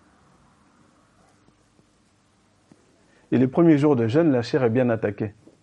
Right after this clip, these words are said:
On est un peu plus nerveux, il faut faire attention.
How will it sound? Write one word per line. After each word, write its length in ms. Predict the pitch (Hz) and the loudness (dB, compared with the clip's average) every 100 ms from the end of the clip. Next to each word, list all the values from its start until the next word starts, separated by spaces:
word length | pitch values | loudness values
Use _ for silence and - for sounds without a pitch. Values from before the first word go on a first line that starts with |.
| _ _ _ 226 254 254 220 220 220 _ _ _ 214 _ _ _ _ - | _ _ _ -20 -20 _ _ _ _ _ _ _ _ _ _ _ _ -10
On 100 | 110 | -4
est 40 | 110 | -4
un 60 | |
peu 160 | 113 127 | -2 -4
plus 180 | 127 123 | 0 0
nerveux, 380 | 117 113 110 107 - | 2 0 -4 -6 -14
il 60 | |
faut 100 | - | -12
faire 180 | - 113 | -6 -4
attention. 420 | 107 107 107 101 | -4 -6 -10 -14